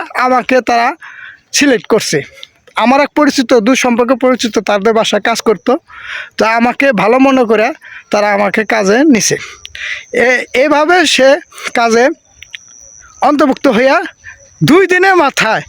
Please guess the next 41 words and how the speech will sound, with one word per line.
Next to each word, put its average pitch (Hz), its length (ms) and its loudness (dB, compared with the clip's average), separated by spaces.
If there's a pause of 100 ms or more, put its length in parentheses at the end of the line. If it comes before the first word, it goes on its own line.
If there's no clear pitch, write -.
(120)
তাকে 254 260 -2
জিজ্ঞাসা 269 480 2
করে, 226 200 2
কাজে 254 260 0
বুয়াকে, 220 420 0 (460)
যে, 220 80 2
"তোমার 285 280 2
কোনো 302 180 2
পাসপোর্ট 320 420 0
আছে?" 269 380 2 (320)
কয়, 247 120 2
"নাই।" 170 260 2 (320)
"পাসপোর্ট 311 400 2
কি 277 140 2
তা 247 140 0
আমি 240 160 4
বুঝি 220 340 2
না।" 160 120 0 (720)
"তোমার 311 240 0
কোনো 330 160 2
ছবি 320 320 2
আছে?" 247 280 2
কয়, 311 180 2
"না, 247 340 2
ছবি 226 320 2
নাই।" 147 200 -2 (600)
"ভিসা 294 300 2
আছে?" 254 300 2
ভিসাও 226 400 2
নাই, 147 140 -4 (400)
কোনো 415 260 4
কিছু 320 220 4
নাই। 247 200 4
তারা 294 320 2
দুই 311 300 4
দিনের 359 300 2
মাথা, 269 460 0 (560)
তাই 254 220 2
এই 254 140 2
কাজের 262 300 2
বুয়ারে 233 400 2